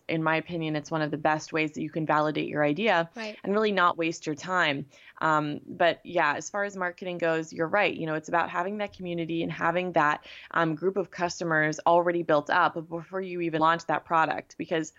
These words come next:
Speaker 2: Mm-hmm.
Speaker 1: let me tell you, nothing is worse than having somebody create a course and then just go into a whole bunch of Facebook groups and start, like, spamming those groups saying, "Buy my course, buy my course."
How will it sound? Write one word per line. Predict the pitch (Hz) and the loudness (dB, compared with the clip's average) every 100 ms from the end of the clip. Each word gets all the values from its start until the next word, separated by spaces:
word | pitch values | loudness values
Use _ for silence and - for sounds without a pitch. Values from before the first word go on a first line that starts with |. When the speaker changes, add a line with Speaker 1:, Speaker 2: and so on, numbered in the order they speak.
| - | -20
Speaker 2:
Mm-hmm. | 240 220 226 | -18 -18 -6
Speaker 1:
let | 190 | -2
me | 214 | 0
tell | 214 185 | 2 2
you, | 175 | 0
nothing | 165 170 190 226 | 0 0 -2 -4
is | 208 180 | -6 2
worse | 180 175 170 - | 4 4 0 -4
than | 160 151 151 - - - | -2 0 -2 -8 -20 -4
having | 202 202 202 | 0 0 -2
somebody | 196 180 175 170 | -2 0 0 -2
create | - 180 185 | -4 -4 -2
a | 220 | -2
course | 196 175 165 - - - - | 2 4 4 0 -12 -18 -4
and | 180 185 | 2 2
then | 180 | 2
just | 175 175 - | 2 0 0
go | 160 180 180 | 4 4 4
into | 190 202 | 2 -2
a | |
whole | 180 175 | -2 0
bunch | 175 165 | 0 -2
of | 147 | -2
Facebook | 175 170 160 | -4 -4 -6
groups | - 160 151 | -2 -2 -2
and | - 165 | -4 -4
start, | - 165 160 - | 2 2 2 -2
like, | 156 | -2
spamming | - - 175 170 165 | -2 0 2 2 2
those | 151 147 | 2 2
groups | 175 165 | 0 0
saying, | - 165 160 | 2 2 2
"Buy | 160 240 | 2 2
my | 233 | 0
course, | 233 254 226 | 0 -2 0
buy | - 196 | 0 2
my | 196 | 2
course." | 190 220 190 156 | -2 2 2 0